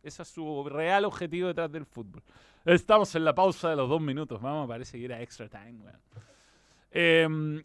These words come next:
ya, hablemos del partido. Eh, Opaso lo vi bien, lo vi bien a Bimber, lo vi bien a, a, a, a Falcón, Pavés, Vidal, Gil.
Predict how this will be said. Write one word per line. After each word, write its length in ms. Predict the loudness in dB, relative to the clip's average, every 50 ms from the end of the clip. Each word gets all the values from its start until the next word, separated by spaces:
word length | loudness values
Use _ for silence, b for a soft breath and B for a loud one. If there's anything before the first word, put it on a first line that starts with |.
| _ _
ya, 260 | 4 8 8 8 8
hablemos 360 | 8 6 6 6 6 6 6
del 80 | 6 6
partido. 460 | 6 4 2 2 0 -4 -4 -4 -4 -2
Eh, 180 | -2 -2 -2 -2 -6 _ _ _ 0
Opaso 440 | 0 2 6 6 6 6 6 4 2
lo 120 | 2 2
vi 100 | 2 2
bien, 300 | 4 4 4 4 4 4
lo 80 | 0 0
vi 80 | 0
bien 180 | 0 0 0 0
a 80 | 0
Bimber, 520 | 0 0 0 0 -2 -2 -4 -4 -6 -6 -4
lo 120 | -4 -2 -2
vi 100 | 0 0
bien 180 | 0 0 0
a, 500 | 0 0 0 0 0 0 0 -2 -2 -4
a, 540 | -4 -4 -4 -4 -4 -4 -4 -6 -6 -6 -8
a, 0 |
a 180 | -8 -8 -10 -6
Falcón, 640 | -4 -4 -4 -4 _ 0 2 2 2 2 -2 -12 _ _ _ _ _ _ _ _ _ _ _ _ _ _ _ _ _ _ _ _ _ _ _ _ _ _ _
Pavés, 500 | -2 0 2 2 2 2 2 2 0 -2
Vidal, 680 | -2 -2 0 2 4 4 4 4 2 0 -2 -6 -8
Gil. 580 | -12 -16 -12 -6 -4 -2 -2 -2 -2 -4 -6 b